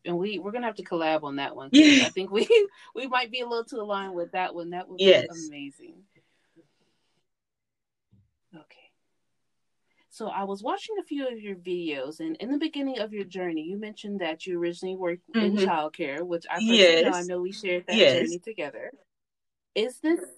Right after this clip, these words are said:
Speaker 1: something that you enjoyed, and would you consider incorporating your plants and poetry and children in your journey moving forward?
Speaker 2: Um, I really don't know. Uh, I knew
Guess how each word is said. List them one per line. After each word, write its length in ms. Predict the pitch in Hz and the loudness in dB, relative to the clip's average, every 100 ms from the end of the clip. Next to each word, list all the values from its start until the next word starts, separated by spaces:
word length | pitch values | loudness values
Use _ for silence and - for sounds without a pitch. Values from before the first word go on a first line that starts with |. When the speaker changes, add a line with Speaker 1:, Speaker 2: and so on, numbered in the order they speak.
| - | -4
Speaker 1:
something 460 | 240 262 262 262 | -4 -4 -6 -6
that 220 | 226 220 240 | -8 -10 -12
you 140 | 240 | -10
enjoyed, 600 | 214 208 196 180 156 156 | -10 -10 -4 -4 -4 -6
and 180 | - 175 | -6 -4
would 180 | 202 - | -4 -6
you 100 | 254 | -10
consider 440 | 247 226 226 214 | -8 -8 -8 -8
incorporating 960 | 202 190 190 - 214 208 190 175 165 160 | -8 -8 -8 -8 -10 -6 -2 -2 0 -2
your 160 | 160 160 | -2 -6
plants 640 | _ 240 240 196 - - _ _ _ _ _ _ - | _ -8 -6 -8 -10 -20 _ _ _ _ _ _ -8
and 220 | 170 175 | -6 -6
poetry 720 | - 285 359 - 190 156 - | -2 0 0 -2 -6 -6 -6
and 180 | - 175 | -8 -8
children 500 | - 320 302 233 185 | -4 -4 -2 -4 -6
in 180 | 175 185 | -4 -4
your 140 | 190 | -6
journey 440 | 185 185 180 165 160 | -10 -10 -8 -6 -6
moving 400 | 165 151 147 165 | -8 -10 -10 -10
forward? 460 | - 277 269 277 277 | 4 10 10 10 4
Speaker 2:
Um, 140 | 294 _ _ _ _ _ _ _ _ - | -2 _ _ _ _ _ _ _ _ 2
I 100 | 311 294 | 2 8
really 360 | 359 440 392 311 | 8 8 6 6
don't 220 | 269 247 | 4 4
know. 560 | 220 220 202 175 - - _ - - | 0 2 2 0 -8 -16 _ 0 6
Uh, 160 | 214 - | 6 6
I 300 | 214 247 294 | 6 10 10
knew 640 | 311 285 277 269 262 262 | 8 6 6 6 4 0